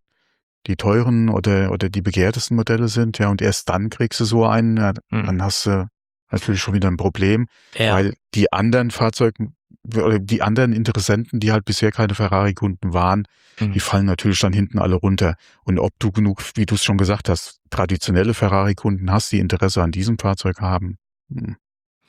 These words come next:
Speaker 2: Das ist halt die
Speaker 1: Man
Speaker 2: Frage.
Speaker 1: weiß es nicht, ja.
Speaker 2: Das ist halt die Frage.
Speaker 1: Wenn, wenn von dem Ding nur zehn gebaut werden, hat sich die Frage auch wieder erledigt. Die findest du definitiv, ja.
Speaker 2: Ja, ja, gut, das ist dann, das ist dann eine ganz andere Geschichte. Hochlimitiert kriegst du die Dinger immer los. Äh,
Speaker 1: Mhm.
Speaker 2: äh,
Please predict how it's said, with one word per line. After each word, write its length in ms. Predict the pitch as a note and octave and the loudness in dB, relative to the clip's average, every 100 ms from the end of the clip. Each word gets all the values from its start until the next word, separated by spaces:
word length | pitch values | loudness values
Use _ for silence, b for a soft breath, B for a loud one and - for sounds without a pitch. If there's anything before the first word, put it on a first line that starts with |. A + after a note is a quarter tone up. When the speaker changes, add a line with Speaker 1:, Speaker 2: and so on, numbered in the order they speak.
| B B | B B
Speaker 2:
Das 200 | G#2+ G#2+ | -4 -4
ist 120 | G#2 | -2
halt 100 | G#2 | 0
die 80 | G#2 | 0
Speaker 1:
Man 140 | G2+ | 0
Speaker 2:
Frage. 120 | G2 F2+ | 2 2
Speaker 1:
weiß 140 | F#2+ | 0
es 160 | F2+ - | -2 -2
nicht, 220 | E2 - | -4 -2
ja. 100 | F2 | -2
Speaker 2:
Das 160 | G2+ | -2
ist 140 | G#2 - | -4 -6
halt 140 | G2+ | -6
die 60 | G#2+ | -8
Frage. 420 | - G2+ - G2 | -8 -8 -8 -6
Speaker 1:
Wenn, 320 | G2 G#2 G2+ A2 - - - - | -2 0 0 -4 -6 -10 -20 -4
wenn 140 | A2+ | -2
von 100 | A#2 | 2
dem 100 | C3+ | 0
Ding 140 | A#2 C#3 | 2 0
nur 140 | C3+ | 0
zehn 200 | - C3+ | 0 0
gebaut 320 | A2+ G#2 D3 | 0 0 0
werden, 160 | D#3 C#3 | 0 0
hat 80 | C#3+ | -2
sich 120 | - | -4
die 40 | |
Frage 240 | - C3 C3 | -4 0 2
auch 180 | B2+ - | 0 0
wieder 120 | F#2 | 0
erledigt. 420 | D#2+ E2+ F#2+ E2+ | 0 0 -4 -4
Die 60 | F#2 | -8
findest 300 | - D#3 - | -4 -4 -2
du 60 | A#2+ | -4
definitiv, 640 | B2+ B2+ G#2 A#2 A2 - | -4 -2 -4 -2 -6 -6
ja. 80 | - | -2
Speaker 2:
Ja, 100 | A2 | 0
ja, 240 | A2+ A2+ A2+ | 2 0 0
gut, 280 | A2+ A2 | 0 0
das 160 | G#2+ G2+ | 0 -4
ist 140 | - | -2
dann, 340 | A2 G#2+ G2+ A2+ | 0 2 0 -2
das 180 | B2 G2 | -6 -6
ist 100 | - | -4
dann 100 | G#2 | -2
eine 60 | G2+ | -2
ganz 200 | G2+ - | -4 -6
andere 220 | G2+ G2 | -8 -8
Geschichte. 340 | - F2+ - | -8 -8 -4
Hochlimitiert 640 | G#2 B2 B2 A2+ - B2 A2+ b b b - | -2 0 2 0 2 -2 -2 b b b -6
kriegst 240 | B2 - | -4 -2
du 40 | A#2+ | 0
die 140 | A2+ | 0
Dinger 240 | G#2+ A2 | 0 2
immer 260 | G2+ A2 A2 | 2 2 2
los. 540 | G2+ G2+ A2 A2 - A2+ | 2 2 0 -2 -8 -10
Äh, 420 | A2+ A2 G#2 G2+ G#2+ | -2 2 2 2 0
Speaker 1:
Mhm. 180 | G#2+ | -6
Speaker 2:
äh, 300 | G#2+ G#2+ A#2+ | -8 -8 -8